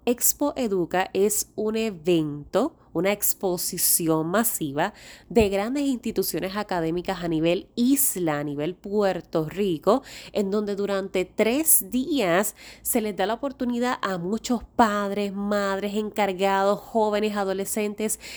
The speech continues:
que se den la tarea de visitarnos en una exposición en donde todos vamos a estar en el pasillo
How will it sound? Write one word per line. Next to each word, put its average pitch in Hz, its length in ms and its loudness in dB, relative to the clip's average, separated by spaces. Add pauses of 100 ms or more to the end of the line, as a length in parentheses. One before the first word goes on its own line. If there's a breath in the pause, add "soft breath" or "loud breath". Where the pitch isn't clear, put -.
(140 loud breath)
que 277 160 6
se 247 300 2
den 320 300 0
la - 180 -2
tarea 254 420 0
de 214 140 0
visitarnos 208 1200 0 (340 loud breath)
en 254 640 4
una 196 220 -2
exposición 240 580 -2
en 233 80 -4
donde 170 220 -2
todos 196 280 -4
vamos 196 240 -6
a 202 60 -8
estar 214 400 -2
en 196 160 -2
el 190 180 -2
pasillo 262 840 2